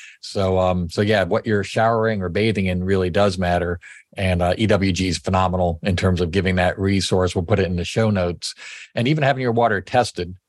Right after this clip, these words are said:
because, and it's kinda hard these days to find independent testing labs, but they're out there.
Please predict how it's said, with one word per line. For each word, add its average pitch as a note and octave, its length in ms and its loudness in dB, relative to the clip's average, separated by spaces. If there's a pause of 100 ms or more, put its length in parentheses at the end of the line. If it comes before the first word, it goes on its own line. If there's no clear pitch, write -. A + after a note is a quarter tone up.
because, F#2+ 320 2
and G#2 300 0
it's G#2 180 0
kinda F3 240 2
hard B2 400 0
these F#2+ 200 -4
days F#2 240 2
to F#2 80 -2
find A2 360 0
independent G2 460 0
testing G#2+ 360 0
labs, F2+ 280 2
but - 140 -6
they're C#3+ 140 0
out B2 220 0
there. F#2 260 -2